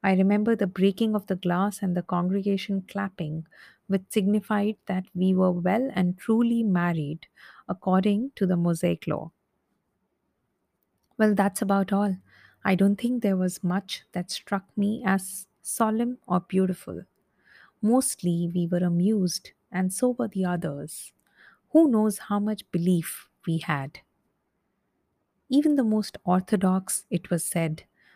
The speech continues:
ate beef because it was cheaper, and some even risked their souls by relishing pork. The Sabbath was for betting and swearing and drinking. Nothing extravagant, mind you,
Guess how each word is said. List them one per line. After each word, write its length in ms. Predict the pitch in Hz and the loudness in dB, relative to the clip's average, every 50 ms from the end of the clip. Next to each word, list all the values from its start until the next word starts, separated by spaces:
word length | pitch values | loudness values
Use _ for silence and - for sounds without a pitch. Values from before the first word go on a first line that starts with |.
| _ _ _ _ | _ _ _ _
ate 300 | 196 185 185 185 - - _ - 160 | 2 2 2 2 0 -8 _ -6 0
beef 540 | 156 196 214 208 180 170 - - - - _ _ _ 196 | 2 2 4 4 2 2 0 -6 -12 -14 _ _ _ -4
because 360 | 196 185 190 - 190 185 190 | -4 -2 2 2 2 2 0
it 160 | 190 190 - | -2 -2 -2
was 160 | 196 185 - | -4 -4 -4
cheaper, 520 | - - - 247 269 269 - 185 160 156 - _ _ _ _ _ _ _ _ _ _ _ - | -8 -4 -2 -2 -2 0 0 -2 -2 -2 -8 _ _ _ _ _ _ _ _ _ _ _ 0
and 180 | 202 214 208 | 0 0 0
some 320 | - - 208 214 262 302 294 | 0 -2 -2 0 0 0 0
even 400 | 240 226 226 240 240 233 214 185 | 0 0 0 0 0 0 -2 0
risked 460 | 175 202 233 - - - _ - - | 0 0 0 0 -6 -12 _ -2 2
their 160 | 196 190 190 | 2 2 2
souls 680 | 185 - - - 208 208 185 170 160 170 180 - - - _ _ _ 180 - | 0 0 2 4 4 6 6 4 4 2 -2 -4 -8 -12 _ _ _ -10 -2
by 160 | - 180 170 | 0 0 0
relishing 580 | 165 170 170 175 190 202 - - 220 214 220 208 | 2 2 2 2 2 0 0 -2 -2 -2 -2 -4
pork. 560 | - _ - 151 143 160 _ _ - - _ _ _ _ _ _ _ _ _ _ _ _ _ _ _ _ _ _ _ _ _ - _ _ _ | -4 _ 0 0 0 -2 _ _ -20 -20 _ _ _ _ _ _ _ _ _ _ _ _ _ _ _ _ _ _ _ _ _ -20 _ _ _
The 100 | 190 185 | -4 -2
Sabbath 600 | 185 - - 208 220 208 190 185 185 - - - _ _ _ | -2 0 2 2 2 4 2 0 0 -2 -12 -20 _ _ _
was 180 | - 185 180 - | -2 -2 -2 -2
for 140 | - 180 | -4 -4
betting 460 | 160 160 170 170 170 - 214 214 226 220 | -2 0 -2 -2 -2 -2 -4 -2 0 0
and 160 | 185 175 170 | 0 0 0
swearing 580 | - - - - 175 180 180 185 190 196 190 | -4 -4 -2 0 2 2 2 2 0 0 0
and 140 | 180 165 160 | 0 0 0
drinking. 480 | 156 170 160 156 156 - - 190 175 - _ _ _ _ _ _ _ _ _ _ _ _ _ _ _ _ _ _ _ _ _ _ _ _ _ _ _ _ _ _ _ _ _ _ _ - | -2 -2 -4 -4 -6 -8 -12 -14 -14 -16 _ _ _ _ _ _ _ _ _ _ _ _ _ _ _ _ _ _ _ _ _ _ _ _ _ _ _ _ _ _ _ _ _ _ _ 0
Nothing 300 | 208 214 214 - 226 233 | 0 0 2 2 2 2
extravagant, 760 | 220 190 - - - - 196 190 190 202 185 202 202 202 196 | 2 0 -4 -4 2 4 4 4 4 4 4 4 2 2 2
mind 300 | 190 185 180 180 175 170 | 4 4 4 4 2 2
you, 260 | 180 190 214 262 285 | 0 0 0 0 -4